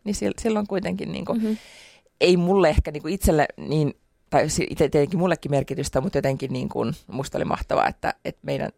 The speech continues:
Speaker 1: tiimi, joka on toimitus, joka on tsempannut aivan hulluna, niin, niin se on tunnustus myös heille ja sit kaikille niille, joiden kanssa me ollaan sitä tehty, niin se on, se on tärkeetä. Niin tota, se oli joo, reissun kohokohta, mutta, mutta samalla mitäs muita siellä oli?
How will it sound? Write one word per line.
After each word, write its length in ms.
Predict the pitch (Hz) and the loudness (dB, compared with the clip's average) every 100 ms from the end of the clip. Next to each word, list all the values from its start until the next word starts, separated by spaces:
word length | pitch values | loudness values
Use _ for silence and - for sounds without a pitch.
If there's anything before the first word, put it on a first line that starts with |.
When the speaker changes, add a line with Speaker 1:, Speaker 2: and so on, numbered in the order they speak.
| _ | _
Speaker 1:
tiimi, 400 | - 143 127 117 170 | -6 -2 -2 -2 -4
joka 200 | - - | -4 -4
on 140 | - | -2
toimitus, 360 | 147 151 - - | -2 -2 -4 -8
joka 140 | - | -4
on 80 | 196 | -2
tsempannut 480 | - - - - - | -2 -4 -4 -8 -6
aivan 520 | - - - - 196 | -2 -2 -2 -4 -6
hulluna, 420 | 202 - - 208 | -6 -6 -6 -4
niin, 200 | 220 214 - - | -2 -4 -6 -12
niin 120 | - | -14
se 140 | - - | -10 -10
on 80 | |
tunnustus 480 | - 175 185 - - | -8 -8 -10 -12 -14
myös 220 | - - | -12 -8
heille 280 | - - - | -4 -2 -2
ja 160 | - 226 _ | -4 -8 _
sit 180 | - - | -20 -14
kaikille 360 | - - - - | -8 -6 -4 -4
niille, 200 | - - | -4 -4
joiden 180 | 73 - | -6 -6
kanssa 240 | - - | -8 -8
me 60 | - | -6
ollaan 180 | - | -6
sitä 200 | 202 202 208 _ | -6 -8 -12 _
tehty, 340 | - 202 - - | -6 -6 -6 -14
niin 180 | - 220 - _ | -12 -14 -16 _
se 140 | - | -14
on, 60 | - 247 | -14 -12
se 60 | 196 | -10
on 60 | 190 | -8
tärkeetä. 460 | - - - 196 - _ _ - - - - - - - - - - | -6 -8 -12 -16 -18 _ _ -20 -20 -20 -20 -20 -20 -20 -20 -20 -6
Niin 200 | 185 180 | -2 0
tota, 360 | 180 175 165 156 _ - - 202 | -2 0 2 2 _ -18 -14 0
se 100 | 254 | 0
oli 120 | 220 | 4
joo, 220 | 165 139 | 4 4
reissun 340 | 170 175 - 170 | 4 2 2 0
kohokohta, 460 | 175 165 156 - | 0 0 -6 -4
mutta, 320 | 147 147 151 - | -6 -2 -2 -2
mutta 220 | 156 - | -4 0
samalla 300 | 147 139 135 - _ _ _ - - | 2 2 0 -2 _ _ _ -20 -12
mitäs 280 | 151 151 - | -10 -8 -6
muita 220 | 135 - | -4 0
siellä 220 | - 73 | 0 -2
oli? 180 | 78 71 | -10 -10